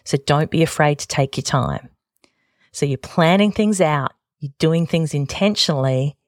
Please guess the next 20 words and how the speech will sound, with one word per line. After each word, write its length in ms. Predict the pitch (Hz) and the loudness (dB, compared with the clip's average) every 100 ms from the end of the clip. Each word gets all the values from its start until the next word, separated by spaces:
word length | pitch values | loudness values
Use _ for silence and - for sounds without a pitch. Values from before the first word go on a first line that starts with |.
| _ | _
you're 120 | 135 | -6
drinking 400 | - 131 131 143 | -4 -4 -2 -2
it 100 | 131 | 0
all 240 | 123 127 | 0 0
in. 280 | 120 - - - _ _ _ _ _ _ _ - | -4 -6 -10 -12 _ _ _ _ _ _ _ -6
The 60 | |
second 380 | - 294 294 262 | 0 0 2 2
way 360 | 160 135 165 - _ | 2 0 -6 -14 _
that 160 | 180 - | 0 2
you 160 | 190 | 0
can 220 | 185 196 185 | 0 0 2
minimize 460 | 185 175 170 165 | 2 4 2 0
these 240 | 165 175 - | -2 -4 -2
feelings 540 | 170 165 156 147 - | 0 2 2 0 -4
is 140 | 175 165 | -4 -4
by 540 | - 180 175 160 151 - _ | 0 2 2 2 -2 -6 _
communicating 920 | - 151 143 170 180 147 143 - 135 | -10 -6 -2 2 2 0 -4 -4 -4
with 140 | 139 131 | -2 -4
each 220 | - - | -2 -2
other. 320 | - - - | -2 -4 -10